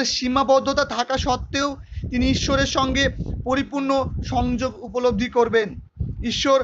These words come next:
সকলকে বুঝতে পারেন, এই দৃঢ় বিশ্বাসী কবিকে আশাবাদী করে তুলেছেন।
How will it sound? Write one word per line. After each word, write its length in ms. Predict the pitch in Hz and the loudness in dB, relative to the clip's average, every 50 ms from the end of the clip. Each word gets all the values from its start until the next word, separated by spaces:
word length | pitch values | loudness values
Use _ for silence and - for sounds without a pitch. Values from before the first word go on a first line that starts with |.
| - - - | 0 -8 -10
সকলকে 420 | - - 254 240 247 254 262 254 247 | -4 -2 -2 2 2 0 0 0 -2
বুঝতে 320 | 208 220 240 233 - 277 269 | -2 -2 -2 -2 -2 -2 -2
পারেন, 320 | - 262 254 254 254 254 240 233 - _ _ | 2 4 4 4 4 4 0 -4 -12 _ _
এই 140 | - 214 226 | -2 -2 -2
দৃঢ় 220 | 180 226 247 262 | 0 0 0 0
বিশ্বাসী 840 | 254 208 247 226 - - - 302 269 262 - - - - - 277 269 269 269 - - - - - | 0 0 -2 -2 -4 -4 0 0 2 2 2 2 2 0 2 2 2 2 0 0 -6 -8 -4 0
কবিকে 380 | 233 240 240 247 240 254 247 240 247 - - - - 214 | 0 0 0 0 -2 0 0 0 0 -2 -4 -2 0 0
আশাবাদী 400 | 214 - 302 262 247 247 214 240 | 0 2 0 0 0 0 -4 -4
করে 200 | - 233 226 226 | -4 -2 -2 0
তুলেছেন। 420 | 214 233 214 208 196 - 247 - | 0 0 0 0 0 -2 -2 -4